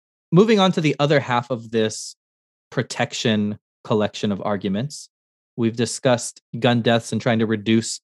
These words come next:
gun violence. For the pro Second Amendment crowd, their argument to this would be, "Well, you're trying to keep yourself safe. We're trying to keep ourselves safe.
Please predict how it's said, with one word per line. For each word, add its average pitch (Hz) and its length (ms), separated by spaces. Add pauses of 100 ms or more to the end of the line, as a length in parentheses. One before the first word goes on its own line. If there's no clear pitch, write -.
gun 117 200
violence. 110 600 (200)
For 135 120
the 120 100
pro 151 280
Second 139 300
Amendment 117 460
crowd, 107 320 (520)
their 131 200
argument 123 380
to 127 100
this 107 220
would 104 160
be, 107 360
"Well, 120 440 (180)
you're 131 240
trying 143 180
to 131 60
keep 127 220
yourself 120 400
safe. 107 320 (340)
We're 131 220
trying 143 220
to 127 40
keep 131 220
ourselves 139 440
safe. 90 240